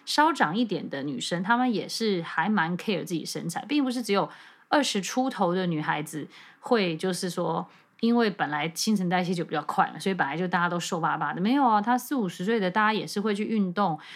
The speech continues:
然后会去注重饮食，还是保持得很好。然后穿衣服的时候也会去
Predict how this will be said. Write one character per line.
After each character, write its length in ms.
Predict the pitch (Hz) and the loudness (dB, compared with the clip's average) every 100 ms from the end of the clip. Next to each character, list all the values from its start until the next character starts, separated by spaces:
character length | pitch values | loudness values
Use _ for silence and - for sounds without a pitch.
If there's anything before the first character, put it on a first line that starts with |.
| - - | -12 -2
然 120 | 170 | 0
后 100 | 214 | 2
会 120 | 226 | 0
去 120 | 220 | -2
注 220 | 214 247 220 | -2 0 0
重 200 | 220 165 | 0 0
饮 140 | 156 | -4
食， 260 | 151 - 160 | -4 -6 -4
还 120 | 185 | -2
是 120 | 294 | 0
保 180 | 254 156 | 2 2
持 140 | 151 | 0
得 80 | 165 | -8
很 220 | 151 151 | -8 -6
好。 260 | 180 - - - - | -4 -4 -6 -12 -10
然 140 | - 180 | 0 2
后 140 | 254 | 4
穿 240 | 240 269 277 | 2 2 2
衣 60 | |
服 140 | 262 185 | 2 -2
的 100 | 165 | -2
时 120 | 175 | -2
候 80 | 180 | -2
也 180 | 160 | -4
会 180 | - 262 | 0 0
去 300 | 214 240 202 | 2 -2 -4